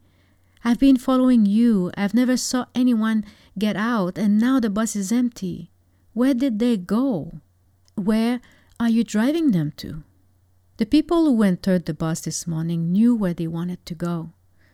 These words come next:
so they went there. You don't know where you want to go, so you went nowhere. You've been watching this bus for a very long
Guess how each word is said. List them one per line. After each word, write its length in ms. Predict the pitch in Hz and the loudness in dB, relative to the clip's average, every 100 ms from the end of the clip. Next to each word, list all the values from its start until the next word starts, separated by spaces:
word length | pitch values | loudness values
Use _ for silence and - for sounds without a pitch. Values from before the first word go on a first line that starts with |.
| _ _ | _ _
so 160 | - 233 | -6 -2
they 140 | 226 | 0
went 340 | 220 214 233 208 | 2 2 2 0
there. 340 | 147 127 156 _ _ _ _ _ _ _ _ _ _ _ _ _ | -4 -8 -14 _ _ _ _ _ _ _ _ _ _ _ _ _
You 480 | 196 285 311 196 233 _ _ _ - | 2 4 4 2 -4 _ _ _ -4
don't 280 | 247 240 208 | 0 2 4
know 260 | 233 262 269 | 4 4 4
where 220 | 190 170 | 2 0
you 180 | 160 156 | -2 -4
want 280 | 151 160 - | -4 -6 -10
to 80 | |
go, 340 | 165 170 185 180 - _ _ | -8 -6 -6 -10 -14 _ _
so 200 | - 214 | -4 -2
you 160 | 202 | 0
went 300 | 196 202 202 - | 0 0 -2 -4
nowhere. 760 | 202 202 196 208 233 165 151 147 _ _ _ _ _ _ _ _ _ _ _ _ _ | -2 -2 -2 -2 -2 -4 -8 -14 _ _ _ _ _ _ _ _ _ _ _ _ _
You've 280 | - 294 - | 0 0 2
been 260 | 330 320 240 | 2 4 2
watching 460 | 226 247 - 233 | 0 -2 -2 0
this 260 | 196 190 - | 0 -2 -6
bus 340 | - 196 202 | -6 -4 -4
for 140 | - 180 | -6 -4
a 40 | |
very 280 | 175 180 196 | -2 -2 -2
long 240 | 180 175 | -2 -6